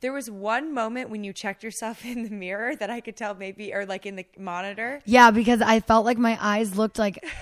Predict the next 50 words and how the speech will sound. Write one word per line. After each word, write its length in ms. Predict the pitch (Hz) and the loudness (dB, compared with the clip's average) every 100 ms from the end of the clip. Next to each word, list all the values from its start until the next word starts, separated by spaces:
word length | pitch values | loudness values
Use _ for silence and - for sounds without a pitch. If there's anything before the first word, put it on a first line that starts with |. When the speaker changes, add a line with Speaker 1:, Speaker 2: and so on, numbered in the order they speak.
| - | -8
Speaker 2:
really 320 | 196 214 214 | 2 4 4
Speaker 1:
<laughs> 100 | 196 | 4
Speaker 2:
drunk. 240 | 196 196 226 | 2 4 4
Speaker 1:
Where 60 | 262 | 4
I 120 | 262 | 0
was 160 | 269 262 | -4 -6
like, 180 | 254 | -8
"Is 140 | - 254 | -8 -10
she 300 | - 359 359 - 196 | -8 -10 -12 -16 -12
drunk?" 460 | 240 226 285 320 | -6 -4 -4 -6
And 180 | - 220 | -8 -8
then 120 | 214 | -10
when 100 | 220 | -10
you 80 | 226 | -8
asked 180 | 214 226 | -8 -8
your 120 | 240 | -10
mom 160 | 196 185 | -10 -8
for 140 | 202 175 | -8 -10
a 40 | |
second 320 | - 185 - | -10 -12 -12
Moscow 380 | 175 175 - 170 | -14 -14 -12 -12
Mule, 240 | 165 160 | -12 -8
I 140 | 196 175 | -6 -6
was 160 | 165 | -8
like, 160 | 175 165 _ _ _ | -14 -16 _ _ _
"Oh, 200 | 202 202 | -6 -4
is 200 | - 196 | -4 -8
she, 220 | 214 254 220 | -10 -10 -8
like, 180 | 190 160 | -8 -10
really 320 | 180 196 190 | -8 -8 -8
drinking?" 460 | 190 185 196 175 170 | -8 -8 -8 -10 -12
Because 340 | 208 247 220 - - | -12 -10 -12 -6 6
Speaker 2:
Oh, 100 | 233 | 6
I 120 | 208 | 6
was. 100 | 214 | 2
Speaker 1:
anybody 320 | 190 220 311 | 2 -2 -4
who 140 | 330 302 | -6 -8
really 260 | 220 214 | -8 -8
knows 180 | 208 185 | -8 -10
you 100 | 190 | -12
in 60 | 175 | -10
real 140 | 175 | -8
life 180 | 160 151 | -8 -10
knows 200 | 165 165 | -12 -14
that 100 | - | -14
you 160 | 170 175 | -14 -14
sip 460 | - - 196 185 | -12 -10 -10 -12
drinks 240 | 196 185 170 | -14 -14 -12
really 220 | 170 180 | -12 -10
slowly 680 | - 175 165 175 185 214 | -12 -10 -10 -10 -10 -12